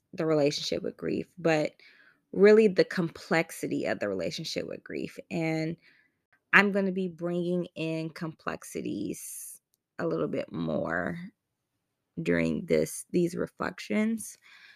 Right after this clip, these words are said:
because I feel like there are things we don't talk about when it comes to grief. Like, we don't really focus on how grief can activate anger. <laughs> During my grief process, I ex-, have experienced so much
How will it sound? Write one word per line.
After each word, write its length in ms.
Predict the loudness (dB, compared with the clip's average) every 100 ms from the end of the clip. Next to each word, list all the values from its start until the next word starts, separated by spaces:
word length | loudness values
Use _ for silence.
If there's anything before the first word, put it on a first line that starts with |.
| _ _
because 920 | -2 0 4 6 6 6 6 2 -6 -16 -4
I 160 | 0 0
feel 360 | 0 0 0 0
like 460 | 0 -2 -4 -8 _ _ _ 2
there 200 | 4 4
are 40 |
things 340 | 4 2 2
we 80 | 0
don't 180 | -2 -2
talk 280 | -2 -4 -2
about 400 | -2 -2 -4 -8 _
when 180 | -2 0
it 100 | 0
comes 220 | 0 -4
to 80 | -6
grief. 200 | -4 -2
Like, 160 | 0 2
we 140 | 6
don't 260 | 6 4 4
really 220 | 2 2
focus 460 | 0 -2 -2 -4 -4
on 480 | 0 2 2 0 -2 -14 -20 -20 _
how 200 | 2 2
grief 340 | 4 0 0
can 140 | 0 -4
activate 540 | -4 -4 -4 -2 -4 -6
anger. 460 | -8 -6 -6 -8 -8
<laughs> 340 | -12 -8 -8 -8 _ _ _ _ _ _ -12 -10 -14 -16 -20 -20 _ 0
During 200 | 4 6
my 140 | 6
grief 340 | 6 4 2 0
process, 840 | 0 0 0 -2 -2 -6 -10 -16 -20 _ _
I 180 | 0 2
ex-, 160 | 0 -2
have 260 | -6 -4 -2
experienced 640 | -4 -2 -2 0 -2 -4
so 140 | -2 0
much 220 | 0